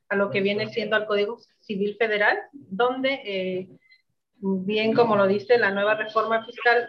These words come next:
fue, este, en base a la, al siete veintitrés, eh, de, de este nuestro código, eh, ahí vamos a, ahí nos, bueno, eh, conforme este artículo, este, ahí nos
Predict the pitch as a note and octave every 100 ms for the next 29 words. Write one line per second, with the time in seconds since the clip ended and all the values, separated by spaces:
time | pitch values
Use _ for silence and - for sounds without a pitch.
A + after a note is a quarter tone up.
0 | - G#3+ G#3 G3+ G3+ G3 _ F3+ E3+ F#3+
1 | F#3+ F#3 F#3 G3 - A#3+ A3 F#3+ E3+ -
2 | F#3+ G3 F#3+ - A#3+ A#3 - B3 A#3 A#3
3 | B3 B3 B3+ F#4 - _ _ _ - -
4 | G3+ G3 F#3 F#3+ F#3 F#3 F#3 G3 - A3
5 | G#3+ G#3+ A3+ B3 B3 C4 G4+ - _ _
6 | _ - G3 F#3 F#3 G3+ G#3 A#3 A#3 A3+
7 | A#3 A#3 G3+ F3 E3+ E3+ _ _ _ G3
8 | A3+ B3 C4 A#3+ F#3 - A3+ A#3 A#3+ -
9 | F#3+ F#3+ F#3 F#3 G3 G3 - B3 C4+ C#4+
10 | F#4 G#3+ G#3 - A3+ G#3 F#3+ F#3 A#3+ A#3
11 | C4+ E4+ G4 _ _ _ _ - F#3+ F#3
12 | - - F#3 F#3 G#3+ G#3 A3 A3+ A3+ A3
13 | G3+ F#3+ F#3+ F#3 F#3 F#3 F#3 _